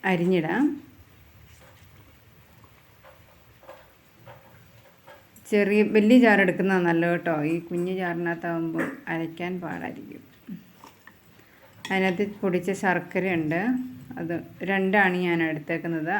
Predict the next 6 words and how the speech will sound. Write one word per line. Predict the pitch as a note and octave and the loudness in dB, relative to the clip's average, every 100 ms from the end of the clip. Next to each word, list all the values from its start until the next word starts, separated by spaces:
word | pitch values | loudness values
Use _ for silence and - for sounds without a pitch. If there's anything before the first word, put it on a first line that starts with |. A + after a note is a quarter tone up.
| - F3 | -2 -2
ആവശ്യാനുസരണം | E3+ E3+ F3+ F#3+ G3+ A3+ A#3+ G#3 | -2 -2 -2 -2 -4 -2 0 2
ഇടാം | F#3+ F#3 | 2 0
കേട്ടോ. | F3+ E3+ C#3+ - - - - - - - | -2 -2 -4 -8 -20 -20 -20 -20 -20 -6
ഓരോരുത്തരുടെ | F#3 F#3 F#3 F#3+ G3 G#3 | 0 2 2 2 2 2
മ-, | G3 F#3 E3 E3 | 2 2 -2 -4
മധുരത്തിനാവശ്യമായ | F#3+ F3 F3 F3 G3+ F#3 F#3 - F#3 F3+ F3+ | -2 0 0 -2 -2 0 -2 -6 -6 -4 -2